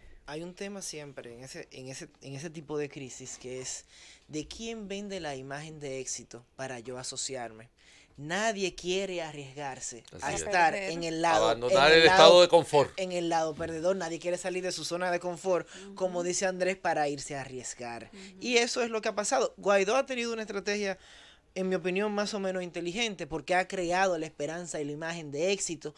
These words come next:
Speaker 1: pero le ha faltado, eh, de manera muy visible un apoyo militar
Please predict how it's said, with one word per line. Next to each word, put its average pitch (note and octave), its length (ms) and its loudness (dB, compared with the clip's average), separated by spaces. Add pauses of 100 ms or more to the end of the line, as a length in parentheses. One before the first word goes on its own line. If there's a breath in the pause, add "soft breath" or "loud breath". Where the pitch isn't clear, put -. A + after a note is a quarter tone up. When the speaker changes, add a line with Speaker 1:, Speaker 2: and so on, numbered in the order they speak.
(260 loud breath)
Speaker 1:
pero E3+ 160 -4
le E3 160 -2
ha G3 140 -4
faltado, E3 1080 -6 (380 soft breath)
eh, C#3 580 -8
de D#3 120 -8
manera F3 280 -4
muy G3+ 320 -2
visible D3+ 640 -4
un D#3+ 140 -8
apoyo F3+ 440 -2
militar D#3 640 -4